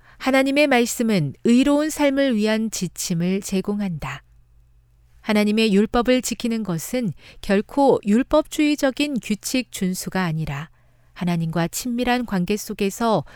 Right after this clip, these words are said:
축복이 가득한 삶을 누리는 것이다. 그러나 의인의 삶에도 유혹이 없는 것은 아니다. 때때로 의인은 죄의 교활한 속성에 유혹을 받고 심지어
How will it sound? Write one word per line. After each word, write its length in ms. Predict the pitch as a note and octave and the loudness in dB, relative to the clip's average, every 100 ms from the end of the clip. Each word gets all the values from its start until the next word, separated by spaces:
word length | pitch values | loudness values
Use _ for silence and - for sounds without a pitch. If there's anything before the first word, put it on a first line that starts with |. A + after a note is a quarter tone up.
| - | -16
축복이 560 | - D4 - C#4 D4 D4 | -6 -6 -4 -2 -2 -2
가득한 580 | - D#3+ A#3 - C#4 | -4 -4 -4 -2 -4
삶을 520 | C#4 B3+ A3 A3 A3+ G#3+ | -4 -4 -2 0 -2 -2
누리는 340 | E3 F#3 F3+ | -4 -4 -4
것이다. 540 | F#3+ F#3 - - - - _ _ _ _ _ _ _ _ _ _ _ _ | -4 -6 -8 -12 -12 -14 _ _ _ _ _ _ _ _ _ _ _ _
그러나 600 | A#3 G#3+ G#3+ G#3 E3 D3 - - - | 2 2 4 4 2 0 -10 -20 2
의인의 400 | G#3+ A#3 C#4+ D#4 | 4 4 2 0
삶에도 680 | - D4 C#4 A3+ F3+ C#3 G3+ | 2 2 2 2 2 2 -4
유혹이 560 | F#3 G#3 A#3+ B3+ C#4 C4+ | -2 2 2 2 0 0
없는 340 | - D#3+ F#3+ G#3 | -2 -2 -2 -2
것은 360 | D#3+ D3+ B3 | -4 -6 -6
아니다. 500 | F#3 E3 G#3 - - - _ _ _ _ _ _ _ _ | -4 -4 -6 -8 -12 -16 _ _ _ _ _ _ _ _
때때로 480 | G3 - G#3+ A3 F#3 | 0 2 2 6 4
의인은 460 | F#3+ F#3 A#3+ G#3+ B2+ - - | 4 2 0 0 -4 -12 -10
죄의 540 | - G#3 A#3 C4 C4+ | 4 4 6 4 4
교활한 480 | - G#3 A3 B3+ C4+ | 4 2 2 2 0
속성에 640 | C4+ C#4+ - A#3+ A3+ E3+ C3 | -2 -6 -4 -2 0 0 0
유혹을 460 | E3+ G#3+ G#3 G#3 | 0 0 0 -2
받고 480 | F#3+ E3+ - D#3 D#3+ - _ _ | -4 -10 -8 -10 -10 -16 _ _
심지어 600 | - - F3+ - F3 F#3 | -12 -4 -4 -2 -2 -2